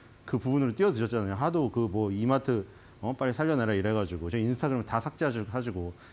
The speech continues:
바로 그 전까지만 해도 막, 어, 이제 아들들의 얼굴을 이제 후계자로 삼으려는지 막 노출을 시키기 시작했잖아요. 그 계속 보신 분들은 아실 거예요. 계속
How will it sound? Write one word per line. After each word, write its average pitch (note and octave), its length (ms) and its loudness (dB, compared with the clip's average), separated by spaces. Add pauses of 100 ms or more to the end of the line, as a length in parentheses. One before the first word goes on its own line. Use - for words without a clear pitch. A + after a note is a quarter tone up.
바로 G#3+ 280 2
그 F3+ 120 0
전까지만 D3+ 560 4
해도 B2+ 120 2
막, A2+ 200 2 (300)
어, B2+ 140 -2
이제 B2+ 160 2
아들들의 D#3 640 6
얼굴을 C3 400 6
이제 A#2 120 2
후계자로 G#3+ 420 2
삼으려는지 F#3+ 420 2
막 A#2 200 -2
노출을 E3+ 440 4
시키기 G3+ 240 2
시작했잖아요. G#2 500 0 (800)
그 C#3 80 0
계속 F3 220 4
보신 C#3+ 260 2
분들은 D3 220 4
아실 G2 200 -2
거예요. F#2+ 200 -2
계속 - 280 0